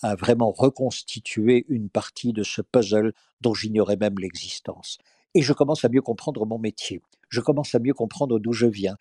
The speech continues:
Je commence à mieux comprendre également ce qui est intéressant dans l'usage de la parole,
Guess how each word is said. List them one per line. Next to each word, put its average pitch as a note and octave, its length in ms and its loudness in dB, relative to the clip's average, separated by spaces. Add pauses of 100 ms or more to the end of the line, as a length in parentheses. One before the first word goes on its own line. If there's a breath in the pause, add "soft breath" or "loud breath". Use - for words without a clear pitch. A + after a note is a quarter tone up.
(140)
Je C3 100 0
commence F3+ 440 2
à C3+ 40 4
mieux C#3 140 4
comprendre C3 460 0
également A2+ 460 2 (200)
ce - 180 -2
qui - 160 2
est A#2+ 140 2
intéressant A2 800 0
dans F#2+ 120 0
l'usage G2+ 440 2
de G#2+ 80 2
la G2 100 -2
parole, G2 360 -2